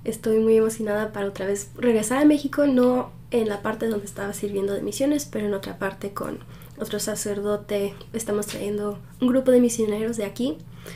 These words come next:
Entonces, pues, esa dinámica también va a ser diferente e interesante.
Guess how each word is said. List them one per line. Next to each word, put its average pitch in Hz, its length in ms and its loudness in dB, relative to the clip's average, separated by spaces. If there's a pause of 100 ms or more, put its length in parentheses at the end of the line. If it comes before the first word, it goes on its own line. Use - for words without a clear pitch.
(340)
Entonces, 233 340 4
pues, 214 180 -2
esa 220 200 0
dinámica 233 460 2
también 202 280 0
va 202 60 -2
a 196 40 -6
ser 202 240 -2 (300)
diferente 208 580 2
e - 40 0
interesante. 202 640 -2